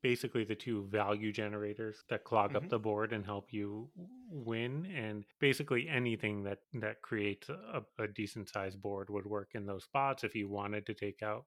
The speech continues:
Speaker 1: Calaxy for Bragda, like we talked about, that's pretty reasonable. If you wanted to take out Cordia for Bragda, that's reasonable. Just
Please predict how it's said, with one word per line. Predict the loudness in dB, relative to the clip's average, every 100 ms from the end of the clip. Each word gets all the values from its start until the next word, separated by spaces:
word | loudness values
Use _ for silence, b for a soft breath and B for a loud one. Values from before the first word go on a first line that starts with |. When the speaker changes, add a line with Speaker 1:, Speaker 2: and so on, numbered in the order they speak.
| _
Speaker 1:
Calaxy | 0 2 2 -4
for | -4 0
Bragda, | 2 2 -2 -2 -2
like | -6 -4
we |
talked | 0 0 0
about, | -2 0 0
that's | -4 -6 -10 _
pretty | -8 -6 -2
reasonable. | -2 0 -2 0 0 -2 -4 -8
If |
you | -4
wanted | 0 0 2
to |
take | 2 4
out | 4 4
Cordia | 2 4 2
for | 2 0
Bragda, | 0 0 0 0 0
that's | -2 -4
reasonable. | -4 -2 0 0 2 2
Just | 2 0